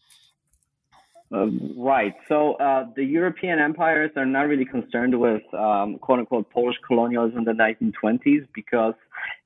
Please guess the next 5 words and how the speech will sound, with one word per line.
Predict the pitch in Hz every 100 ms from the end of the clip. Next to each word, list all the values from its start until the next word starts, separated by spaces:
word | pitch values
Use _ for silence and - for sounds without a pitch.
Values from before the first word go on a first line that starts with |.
| _
it's | 131 139 -
really | 135 139 135 131 -
immigrant | 135 135 123 101 98 -
colonialism | - 110 107 104 101 92 104 98 92 - _ 98 92
that, | 110 107